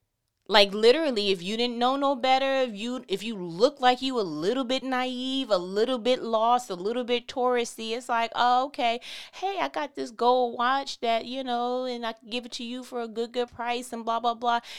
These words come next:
And next thing you know, um, by the time you put it on your wrist and take it off when you get home, your whole arm is green.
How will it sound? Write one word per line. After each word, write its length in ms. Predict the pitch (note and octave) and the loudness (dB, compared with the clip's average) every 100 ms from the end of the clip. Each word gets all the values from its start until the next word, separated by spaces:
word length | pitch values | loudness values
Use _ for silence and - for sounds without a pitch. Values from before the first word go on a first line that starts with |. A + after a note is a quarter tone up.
| - | -6
And 140 | A3+ A#3+ | -2 0
next 180 | B3 | -2
thing 200 | - A#3+ | -2 -8
you 120 | A#3 A#3 | -6 -6
know, 460 | A#3 C4+ C4 A#3+ - | -2 0 2 2 2
um, 180 | A#3 | 2
by 100 | A3+ | 2
the 80 | A3+ | 0
time 280 | A3 C4+ C4 | -2 -6 -4
you 80 | B3 | -6
put 160 | C#4 B3 | -6 -4
it 60 | A3 | -4
on 180 | A3+ A3 | -6 -4
your 120 | G#3 | -2
wrist 400 | G#3 C#4+ C4+ B3+ | 0 2 0 -2
and 140 | G#3+ | -8
take 160 | A3 A3+ | -6 -4
it 80 | A#3 | 0
off 180 | A#3+ B3 | 0 0
when 120 | A3 | -8
you 80 | A3+ | -4
get 160 | A#3 | -4
home, 360 | A3 D4+ B3+ A#3+ | -4 -6 -6 -2
your 140 | E4+ | -2
whole 200 | D#4+ E4 | 0 0
arm 280 | A3+ B3+ C#4 | 2 0 0
is 120 | C4+ | -6
green. 480 | - A#3+ A#3+ A#3+ A#3+ | -6 -6 -4 -6 -8